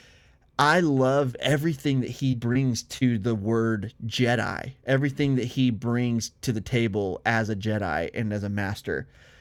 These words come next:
that is so rare in a Jedi. He's so different for a Jedi, but he still has the best parts of being a Jedi. And I love Hera so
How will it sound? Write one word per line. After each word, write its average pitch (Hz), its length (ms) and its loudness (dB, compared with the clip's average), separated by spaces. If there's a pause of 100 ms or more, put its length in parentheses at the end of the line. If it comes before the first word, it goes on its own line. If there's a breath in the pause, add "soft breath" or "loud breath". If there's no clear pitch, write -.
(200 soft breath)
that 127 180 6
is 117 120 0
so 147 400 2 (200)
rare 107 520 0 (180)
in 131 160 0
a 113 60 0
Jedi. 101 400 -2
He's 117 180 -2
so 147 280 0
different 127 600 -4
for 113 160 -4
a 95 80 -2
Jedi, 98 500 -2
but 113 100 -2
he 113 120 -2
still 135 360 0
has 131 220 0
the 120 120 -4
best 107 400 -4
parts - 580 -10
of 113 300 -10
being 110 320 -6
a 82 40 -10
Jedi. - 380 -10 (540 loud breath)
And 127 380 2 (520 soft breath)
I 139 160 6
love 170 300 4
Hera 123 520 0
so 123 720 0